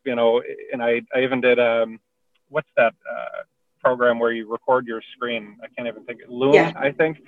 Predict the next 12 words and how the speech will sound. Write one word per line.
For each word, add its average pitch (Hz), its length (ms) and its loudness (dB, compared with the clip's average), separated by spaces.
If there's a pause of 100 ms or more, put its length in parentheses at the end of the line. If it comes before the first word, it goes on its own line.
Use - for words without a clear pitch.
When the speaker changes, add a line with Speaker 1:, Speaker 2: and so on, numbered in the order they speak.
(380)
Speaker 1:
So - 80 4
I 131 120 8
loomed 175 480 6 (160)
some 147 140 6
of 143 140 4
my 127 320 4
three 147 180 2
D 131 180 0 (120)
tour, 147 400 6 (460)
uh, 131 340 6 (120)
and, 131 200 -2
and 123 280 -4